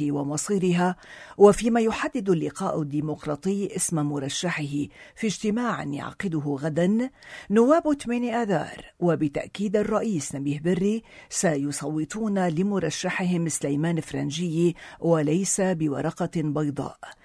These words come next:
في وقت يتناول رئيس حزب القوات اللبنانية الدكتور سمير جعجع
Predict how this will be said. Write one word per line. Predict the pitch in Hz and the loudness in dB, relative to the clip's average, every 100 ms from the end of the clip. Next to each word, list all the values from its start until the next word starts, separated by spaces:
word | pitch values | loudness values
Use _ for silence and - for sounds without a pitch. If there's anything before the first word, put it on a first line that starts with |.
| - - - | -20 -20 -12
في | - 175 143 | -2 0 0
وقت | 160 - 196 | -2 -2 -2
يتناول | 226 220 147 165 151 165 160 143 143 143 | 0 0 -2 -2 -2 0 0 0 0 -2
رئيس | 151 - | -4 -6
حزب | 147 170 147 | -6 -6 -4
القوات | 143 156 151 180 185 | -6 -2 0 0 0
اللبنانية | 170 160 160 175 170 131 | -2 0 0 0 -2 -4
الدكتور | 131 139 - 151 | -6 -8 -6 -6
سمير | - 143 147 | -6 -6 -6
جعجع | 135 170 143 139 135 | -4 -4 -4 -4 -6